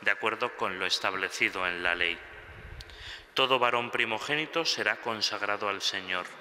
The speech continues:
Y para entregar la oblación, como dice la ley del Señor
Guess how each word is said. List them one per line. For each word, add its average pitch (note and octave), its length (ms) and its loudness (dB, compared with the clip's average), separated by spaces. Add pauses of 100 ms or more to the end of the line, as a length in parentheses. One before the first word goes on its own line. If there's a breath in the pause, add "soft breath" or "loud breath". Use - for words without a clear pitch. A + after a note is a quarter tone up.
(960 loud breath)
Y A2+ 100 2
para G#2+ 160 4
entregar A#2 480 0
la G#2 180 4
oblación, C#3 680 -2 (160)
como G2 260 0
dice A#2+ 280 -2
la F#2 120 2
ley G2 180 4
del F#2 240 0
Señor F#2 420 0